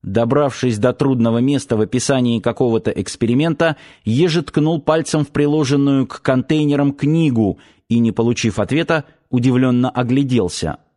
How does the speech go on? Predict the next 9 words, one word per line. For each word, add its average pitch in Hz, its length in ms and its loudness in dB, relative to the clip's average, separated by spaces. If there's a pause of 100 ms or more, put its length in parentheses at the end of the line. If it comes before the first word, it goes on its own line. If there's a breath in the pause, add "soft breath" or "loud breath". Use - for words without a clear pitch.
(100)
«А 113 320 0
где 135 480 0
Крюгер?» 143 580 0 (1300)
«Я 85 520 -2
ему 156 360 0
в 117 120 0
няньки 143 840 0
не 139 200 2
нанимался», 139 1040 -2